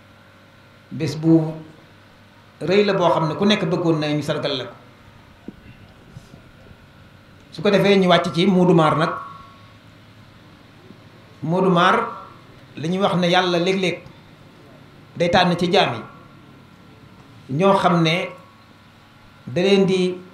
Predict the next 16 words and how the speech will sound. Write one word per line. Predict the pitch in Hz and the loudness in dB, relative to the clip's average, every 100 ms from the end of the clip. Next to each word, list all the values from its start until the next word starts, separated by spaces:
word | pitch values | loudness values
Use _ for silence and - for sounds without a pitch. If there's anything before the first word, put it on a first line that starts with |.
| - | -4
tawfiixe | 208 214 220 208 175 156 - - - - - - - - - | 0 0 2 0 0 -6 -10 -20 -20 -20 -20 -20 -20 -14 -6
ñu | 156 | -2
nekk | 175 170 | -2 -2
xuddaam. | 160 175 170 147 107 - - - - - - - - - - - - - - - - - | -4 -2 0 0 -2 -8 -18 -20 -20 -20 -20 -20 -20 -20 -20 -20 -20 -20 -20 -20 -20 -6
Xuddaam | 196 196 185 180 | 0 2 2 0
mooy | 180 | -2
lan? | 156 165 - - - - - - - - - - - - - | -2 -4 -10 -18 -20 -20 -20 -20 -20 -20 -20 -20 -20 -20 -8
Mooy | 165 180 | 0 2
ñi | 202 | 2
nga | 226 | 2
xam | 202 202 | 2 0
ne | 190 180 | 0 -2
bu | 156 196 | 2 4
nit | 226 | 6
ñi | 214 | 6
toogee, | 208 151 120 | 4 2 -2